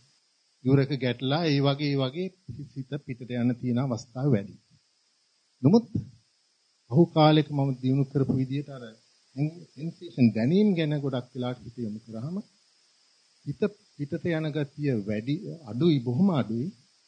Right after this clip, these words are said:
හිත ඇතුලේ රඳා පවතිනවා. ඒ වගේම ආස්වාද ප්‍රාස්වාස සංසිඳියාවට ඒක ප්‍රයෝජනවත් වෙනවා. ආ, මේක මගේ අත්දැකීමක්. ස්වාමීන් වහන්සේගෙන් මේ අවස්ථාවේ මම සන්න කැමති.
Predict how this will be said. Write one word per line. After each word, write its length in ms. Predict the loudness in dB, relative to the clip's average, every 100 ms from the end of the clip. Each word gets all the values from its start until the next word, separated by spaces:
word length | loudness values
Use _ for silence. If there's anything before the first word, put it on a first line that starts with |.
| _
හිත 200 | -20 -12
ඇතුලේ 720 | -10 -10 _ _ _ -8 -4
රඳා 300 | -4 -4 -6
පවතිනවා. 640 | -4 -6 -4 -4 -4 -2
ඒ 140 | -2 0
වගේම 480 | 0 0 0 2 2
ආස්වාද 500 | 0 -2 -2 -4 -4
ප්‍රාස්වාස 540 | -2 -2 0 -2 -2 -4
සංසිඳියාවට 880 | -4 0 2 2 2 2 2 0 -2
ඒක 240 | -2 -4
ප්‍රයෝජනවත් 580 | -2 6 6 6 2 -4
වෙනවා. 340 | 0 -2 -2 -18 _ _ _ _ _ _ _ _ _
ආ, 120 | -8 -8 -8 _
මේක 260 | 2 2 4
මගේ 280 | 2 2
අත්දැකීමක්. 520 | 0 -4 -6 -6 -6 -6
ස්වාමීන් 320 | -6 -2 -2
වහන්සේගෙන් 440 | -2 -2 -2 -2
මේ 140 | -2 -2
අවස්ථාවේ 380 | -4 0 0
මම 140 | 0 -4 -10 -20 _ _ -20 _ _ _
සන්න 340 | -2 4 4 4
කැමති. 500 | 2 2 2 2 2